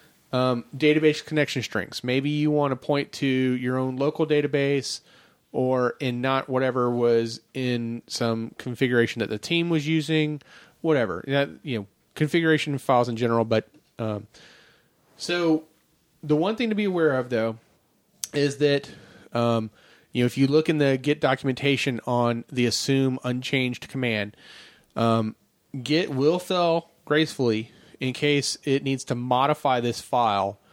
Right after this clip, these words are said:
uh, when merging a commit. So you've made a change to it, for example, and you've saved your change, but you didn't commit it because you've told it to assume it's unchanged. So Git hasn't prompted you to commit anything or to stage it.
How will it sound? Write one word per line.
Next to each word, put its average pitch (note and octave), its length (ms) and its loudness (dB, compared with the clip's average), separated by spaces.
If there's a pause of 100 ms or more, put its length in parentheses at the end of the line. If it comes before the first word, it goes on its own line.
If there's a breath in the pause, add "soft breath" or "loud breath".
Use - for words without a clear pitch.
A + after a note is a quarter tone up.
(400 soft breath)
uh, A2+ 80 2
when A#2 240 0
merging A#2+ 360 0
a A2 60 -4
commit. A2 360 -6
So A#2 180 0
you've D3 340 0
made F3+ 240 0
a F3 40 0
change E3+ 440 -2
to A2 200 -2
it, - 160 -6 (200)
for C3 180 -2
example, G#2 600 -4 (600 soft breath)
and B2 500 2 (200)
you've C#3 240 0
saved D#3+ 440 0
your G3 100 0
change, D#3 580 0
but C3 200 -2
you C3+ 60 -8
didn't F#3 240 -2
commit G#3 400 0
it - 260 -2 (240)
because C3+ 340 -2
you've C#3 180 -4
told D3+ 240 2
it E3+ 200 -4
to D#3 140 2
assume D3+ 300 0
it's E3 120 -2
unchanged. D3+ 560 -2
So - 160 -4
Git C#3 240 0
hasn't D#3 300 0 (520)
prompted D3+ 440 0
you E3 120 2
to D3 200 0
commit D#3 420 -2
anything B2+ 580 0 (380 loud breath)
or B2+ 120 0
to B2+ 60 -4
stage D#3 360 -2
it. G2+ 160 -4